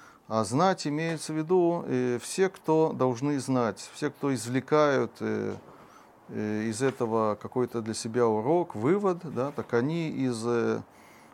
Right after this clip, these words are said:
вот этого, э, явления, э, мана, они должны были извле-, извлечь, э, вот этот, э, урок, да, и вывод сделать, э, ш-, да, что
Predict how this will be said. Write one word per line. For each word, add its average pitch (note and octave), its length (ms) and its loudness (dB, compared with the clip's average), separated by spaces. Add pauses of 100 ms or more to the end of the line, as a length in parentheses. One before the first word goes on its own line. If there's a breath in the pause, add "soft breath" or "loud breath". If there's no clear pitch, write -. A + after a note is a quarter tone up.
(120)
вот A2+ 160 -6
этого, A#2 760 4
э, G#2+ 420 -2 (180)
явления, A#2 1000 0
э, G#2+ 320 -4
мана, E3 400 2
они C#3 180 0
должны C#3+ 360 -2
были D3 280 -2
извле-, C#3 420 -4
извлечь, D3+ 540 -4
э, C3 200 -2
вот B2 180 -8
этот, B2 340 -10
э, A#2 440 -4 (600 loud breath)
урок, D#3+ 600 4
да, C#3 340 -2
и A#2 60 -4
вывод D#3+ 460 2 (180)
сделать, C#3 680 -2
э, B2 220 -2
ш-, - 160 -12
да, D3+ 220 0
что C3 640 0